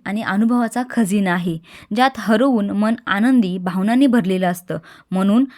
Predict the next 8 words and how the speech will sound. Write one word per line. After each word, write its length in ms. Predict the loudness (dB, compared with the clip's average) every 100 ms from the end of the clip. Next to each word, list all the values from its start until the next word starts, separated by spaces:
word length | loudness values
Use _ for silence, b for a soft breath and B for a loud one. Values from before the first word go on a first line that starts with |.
| B -2
जेव्हा 340 | 0 2 2
जेव्हा 360 | 2 2 0 -4
तुम्हाला 420 | -2 -2 0 -2
दुःखी 520 | -4 -6 -8 -10 -10 -8
किंवा 240 | -4 -4
निराश 400 | -4 -2 -2 0 0
वाटत 260 | 0 0
असेल, 380 | -2 -2 -4 -4